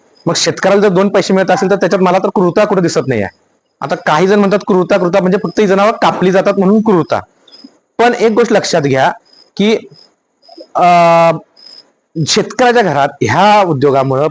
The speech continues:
पैसा येत आहे. जे काय त्यांचं पीक पाण्याचं नुकसान झालेलं आहे ते कुठंतरी ह्या उद्योगातनं आलेल्या दोन पैशामुळे ते विसरत आहेत.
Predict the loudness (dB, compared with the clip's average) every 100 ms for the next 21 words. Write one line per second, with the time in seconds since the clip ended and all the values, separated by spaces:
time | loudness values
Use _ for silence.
0 | -2 -2 0 -2 0 0 0 -4 -8 _
1 | _ _ -20 -20 -20 _ _ _ _ -20
2 | _ _ -20 -20 -10 -4 -2 0 0 0
3 | -2 -2 -4 -4 -2 0 0 -2 -2 -2
4 | 0 2 2 0 -2 -6 _ _ -6 -4
5 | -2 -2 0 2 2 2 2 2 0 0
6 | 0 0 2 2 2 0 0 -2 -2 0
7 | 0 0 0 0 0